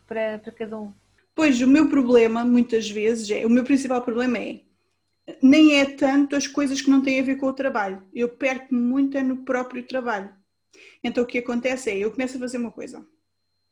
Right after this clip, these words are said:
Speaker 2: E até posso ter na agenda, "Hoje vou fazer isto", eu sou daquelas pessoas que escreve na agenda, mas não cumpre.
Speaker 1: <laughs>
Speaker 2: Ah, e começa a fazer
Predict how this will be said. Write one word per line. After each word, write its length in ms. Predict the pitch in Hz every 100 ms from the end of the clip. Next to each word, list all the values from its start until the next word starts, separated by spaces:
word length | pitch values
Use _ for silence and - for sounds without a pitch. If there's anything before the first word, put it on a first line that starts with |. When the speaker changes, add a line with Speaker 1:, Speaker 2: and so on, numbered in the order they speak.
| _ 233
Speaker 2:
E 160 | 262
até 180 | 294 320
posso 280 | 311 294 -
ter 100 | 294
na 200 | 269 226
agenda, 400 | 220 240 240 214
"Hoje 200 | 202 254
vou 80 | 277
fazer 280 | 269 233 226
isto", 160 | 240 -
eu 60 |
sou 120 | 247 262
daquelas 240 | 269 254
pessoas 180 | - 247
que 60 | -
escreve 340 | - 262 269
na 120 | 240
agenda, 260 | 240 269 277
mas 160 | 277
não 160 | 269 254
cumpre. 380 | 254 294 311 - _ _ _ _ _ -
Speaker 1:
<laughs> 580 | 269 233 - - 320
Speaker 2:
Ah, 460 | 285 269 262 262 262
e 100 | 277
começa 360 | 262 294 320 320
a 20 |
fazer 200 | 262 277